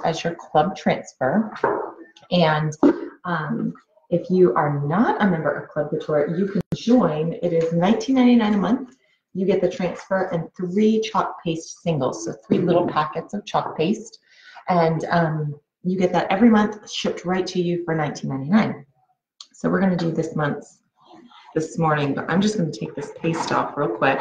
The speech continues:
And I'm using my paste scraper. I just, um, sprayed a little bit of water. And that's all we're gonna use for now. We're gonna take a board eraser and just clean the board off,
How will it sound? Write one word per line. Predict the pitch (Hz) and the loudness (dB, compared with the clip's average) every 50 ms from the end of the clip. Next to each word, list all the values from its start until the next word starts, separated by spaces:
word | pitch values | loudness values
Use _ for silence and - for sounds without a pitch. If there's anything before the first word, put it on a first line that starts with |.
| - - | -4 -8
And | - - - - - - - - - 131 - - - _ _ _ _ _ _ _ _ - 185 | -10 -10 -8 -8 -6 -6 -6 -6 -6 -8 -10 -12 -20 _ _ _ _ _ _ _ _ 2 4
I'm | 180 185 | 4 6
using | 196 208 202 220 214 185 | 6 6 6 6 4 4
my | 165 156 - - - | 4 2 0 2 4
paste | 220 220 220 - - - | 4 4 4 4 0 -2
scraper. | - - - 208 196 190 - 185 180 170 | -6 -4 -2 0 0 0 2 2 2 2
I | - - | 2 0
just, | 160 - 160 160 - - - - - _ _ _ _ _ - | 0 -2 -2 -4 -4 -6 -10 -14 -18 _ _ _ _ _ -4
um, | 160 156 143 139 135 - - - 147 - - - - | -2 -2 -2 -2 -2 -2 -2 -4 -4 -4 -6 -6 -8
sprayed | - - - - - 190 180 170 | -10 -12 -6 0 2 2 4 4
a | |
little | 165 165 151 143 | 4 2 2 0
bit | - - | -2 -2
of | - - | -2 0
water. | 165 170 175 170 170 170 165 165 165 - - - - _ _ _ _ _ _ _ _ _ - - - - - - _ _ _ _ | 2 2 2 4 4 2 2 2 -2 -4 -8 -10 -16 _ _ _ _ _ _ _ _ _ -20 -20 -20 -20 -20 -20 _ _ _ _
And | - 175 175 | -10 -8 -6
that's | 190 190 - - | -6 -6 -8 -4
all | 160 165 175 175 | -2 -2 0 0
we're | 185 185 | 0 0
gonna | 180 175 170 | 0 0 0
use | 165 160 160 160 151 147 143 143 147 - - - - - - - - - - - - - - - - - _ _ - - | 0 0 -2 -2 -2 -2 -2 -2 -4 -6 -8 -10 -12 -10 -8 -8 -8 -10 -12 -18 -20 -20 -20 -20 -20 -20 _ _ -6 -2
for | - 175 | 0 2
now. | 175 220 247 202 165 143 139 139 143 143 | 4 4 4 4 4 4 2 2 0 -2
We're | - 175 185 | -2 -2 0
gonna | 208 208 190 170 | 2 2 2 0
take | - 196 170 | -2 -4 -4
a | - | -4
board | - - 180 180 170 | -2 2 4 4 4
eraser | 175 165 156 151 156 - - 147 | 4 4 2 2 -2 -4 -4 -4
and | 143 143 | -4 -4
just | 143 - | -6 -8
clean | - - 170 165 156 | -6 -4 -4 -2 -2
the | 151 139 | -2 -4
board | - 151 151 156 151 | -2 -2 -2 0 0
off, | 143 143 151 151 - - | 0 -2 -2 -4 -6 -10